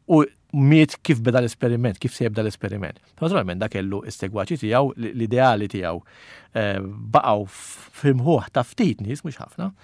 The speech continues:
Ehm, illi mbagħad kif naraw eventwalment fil, fil, fit-tieni volum, eh, ikun hemm replika tal-persekuzzjoni tiegħu minn kni-, minn stat kif ukoll,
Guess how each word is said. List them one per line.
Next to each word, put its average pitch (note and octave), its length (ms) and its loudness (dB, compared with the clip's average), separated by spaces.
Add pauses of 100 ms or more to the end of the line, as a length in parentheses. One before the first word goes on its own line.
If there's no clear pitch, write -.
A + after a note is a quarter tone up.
(440)
Ehm, B2+ 320 2 (240)
illi D3+ 120 4
mbagħad E3 180 6
kif B2 160 -2
naraw B2+ 320 8
eventwalment A2+ 640 -2
fil, G2 360 -6
fil, G#2+ 280 -6
fit-tieni A#2 400 -4
volum, D#3 440 2 (480)
eh, A#2 680 0
ikun D3 160 2
hemm D3+ 180 8
replika A#2+ 580 4
tal-persekuzzjoni A2 1120 0 (560)
tiegħu C3+ 380 4 (840)
minn C#3 220 2
kni-, A#2+ 260 0
minn C3 200 2
stat - 340 0
kif B2 160 -2
ukoll, G#2+ 340 -2